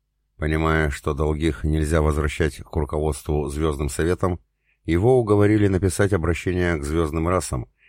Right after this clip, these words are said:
где он сообщал о своём уходе с поста председателя Совета Звёздных Миров.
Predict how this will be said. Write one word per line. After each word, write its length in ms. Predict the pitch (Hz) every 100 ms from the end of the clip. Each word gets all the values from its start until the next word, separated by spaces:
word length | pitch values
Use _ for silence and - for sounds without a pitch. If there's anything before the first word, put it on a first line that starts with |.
| _
где 240 | - 71 87
он 160 | 110
сообщал 460 | 104 95 82 107 95
о 20 |
своём 380 | - 87 85 80
уходе 480 | 71 107 98 101 -
с 80 | -
поста 340 | 82 - 110
председателя 680 | - 95 - 80 87 87 82
Совета 400 | - 73 76 76
Звёздных 440 | 67 71 64 62
Миров. 320 | 67 65 -